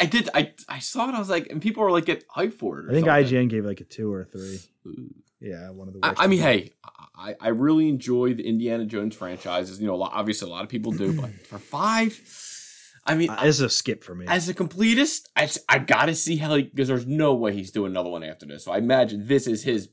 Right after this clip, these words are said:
Speaker 2: Well,
Speaker 1: his
Speaker 2: they're
Speaker 1: bow
Speaker 2: shut
Speaker 1: out.
Speaker 2: after Kingdom of the Crystal Skull. You think that was it?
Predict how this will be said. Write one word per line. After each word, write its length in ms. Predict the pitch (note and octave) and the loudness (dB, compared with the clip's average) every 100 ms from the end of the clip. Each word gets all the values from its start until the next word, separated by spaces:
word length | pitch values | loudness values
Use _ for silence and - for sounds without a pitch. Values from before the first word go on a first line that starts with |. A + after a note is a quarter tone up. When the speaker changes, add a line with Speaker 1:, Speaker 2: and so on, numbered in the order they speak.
| - | -6
Speaker 2:
Well, 220 | A#2+ A2+ | -2 2
Speaker 1:
his 120 | C3+ | 4
Speaker 2:
they're 80 | C3 | 6
Speaker 1:
bow 100 | A#2+ | 6
Speaker 2:
shut 160 | G#2+ F2+ | 6 4
Speaker 1:
out. 200 | F2 D3 | 2 0
Speaker 2:
after 240 | D#3+ D#3+ | 2 0
Kingdom 340 | - E3 D#3 | 0 0 2
of 80 | D3 | 2
the 80 | A#2+ | -2
Crystal 400 | - D3+ - G#2 | 0 -2 -2 -8
Skull. 400 | - - D#3+ D#3 | -8 -4 0 2
You 100 | G2+ | 0
think 320 | - D2+ F#2+ | -6 -10 -8
that 200 | F#2 C#3+ | -4 -4
was 140 | G2 E2 | -6 -12
it? 140 | E2+ | -16